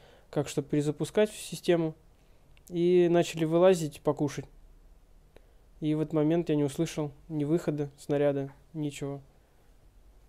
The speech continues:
И, в принципе, я уже и не помню с того момента.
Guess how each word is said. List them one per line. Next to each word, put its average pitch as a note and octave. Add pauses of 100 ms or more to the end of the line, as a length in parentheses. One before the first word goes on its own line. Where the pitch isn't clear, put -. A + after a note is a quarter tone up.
(840)
И, D#3+
в C#3
принципе, D#3
я C#3+
уже C#3+
и C#3+
не C#3+
помню C3
с -
того C#3
момента. C3+